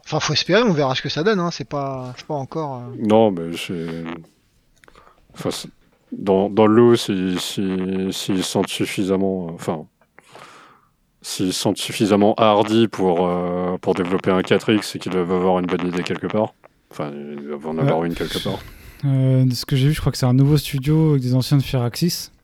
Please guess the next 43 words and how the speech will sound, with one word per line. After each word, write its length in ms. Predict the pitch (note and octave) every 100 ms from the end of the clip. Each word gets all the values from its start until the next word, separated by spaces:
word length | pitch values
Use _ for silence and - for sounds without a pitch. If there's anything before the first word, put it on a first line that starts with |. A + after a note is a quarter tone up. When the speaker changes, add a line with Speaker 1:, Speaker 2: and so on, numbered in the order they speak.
| _ _ -
Speaker 2:
Hmm. 100 | A2+
Speaker 1:
C'est 60 |
ça. 200 | - D3 - _ _ _ _ B2+
Speaker 3:
Euh, 480 | A#2 A2+ A2+ A2+ G#2+
donc 200 | A#2+ A#2
c'est 280 | B2+ A2+
ceux 160 | A2 B2
qui 100 | -
font 140 | - A2
Civ. 400 | - E3 C3 G2+ _ _ _ _ _ -
Après, 260 | A#2+ C#3+
je 40 | C#3
suis 100 | C3+
allé 320 | A#2 A#2 A2+
fouiner 380 | - - C3+ C3+
un 200 | C3 B2+
peu 420 | - D3 D3+ C3
et 80 | A2+
sur 280 | - - A#2
le, 400 | A2+ A2 G#2+ A2
le 160 | A2
site, 500 | A2 - D3+ C#3 - B2+
leur 160 | A#2
site 200 | - B2
officiel, 320 | A#2+ A2 D3
il 40 | A#2+
y 40 |
a 40 | A2+
quelques, 640 | C#3 B2 C3+ A#2+ A#2+ A2+ - - - - _ - _ -
quelques 520 | B2+ - A#2+ A2+ A#2
images, 720 | B2 C3 C3+ C#3 A#2 G2+ -
screenshots 500 | - - B2+ A#2 C3+ B2+ -
et 220 | A#2 A2+
même 240 | A2+ A#2+
une 80 | A#2
petite 300 | - B2 B2
vidéo, 300 | A#2+ A2+ B2+
je 80 | C#3+
crois, 240 | - C#3 - _ _ -
ou 160 | G#2+
un 100 | G#2+
Speaker 1:
Oui. 140 | G#2+ -
Speaker 3:
gif. 240 | C#3 -